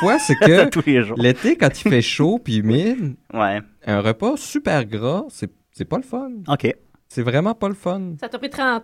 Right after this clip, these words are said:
Speaker 3: trente et un ans avant de réaliser
Speaker 1: Non, mais
Speaker 3: ça ?
Speaker 1: c'est que j'oublie à chaque saison. À chaque saison, je me dis, quand t'arrive l'hiver, je me fais ce repas, puis je me dis, « C'est donc ben bon, ça fait donc ben sentir bien tout ce gras-là. Pourquoi je fais pas ça à tous les dix jours ? »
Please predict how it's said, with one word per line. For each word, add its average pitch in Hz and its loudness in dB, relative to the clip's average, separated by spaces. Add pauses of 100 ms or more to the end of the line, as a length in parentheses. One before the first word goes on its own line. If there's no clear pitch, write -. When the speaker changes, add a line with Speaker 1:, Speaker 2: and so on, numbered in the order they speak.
(100)
Speaker 3:
trente 269 -4
et 285 -2
un 277 0
ans 302 -2
avant 277 -2
de 240 -4
réaliser 233 2
Speaker 1:
Non, 302 6
mais 233 4
Speaker 3:
ça ? - 0
Speaker 1:
c'est 160 -4
que 185 4
j'oublie 170 2
à 185 8
chaque 240 2
saison. 220 4
À 139 4
chaque 214 0
saison, 190 4
je 180 -2
me 135 6
dis, 175 -2
quand 180 2
t'arrive 180 2
l'hiver, 156 2
je 135 -4
me 107 2
fais 185 0
ce - 0
repas, 117 2
puis - -14
je - -14
me 110 -16
dis, « - -16
C'est 101 -10
donc 110 -2
ben 113 4
bon, 226 6
ça - -2
fait 123 2
donc 123 4
ben 175 4
sentir 131 4
bien 143 2
tout 131 0
ce 110 -4
gras-là. 117 0
Pourquoi 143 -2
je 254 -6
fais 113 0
pas 104 -2
ça 190 -4
à - -2
tous - -8
les 120 2
dix 120 -6
jours ? » 185 -2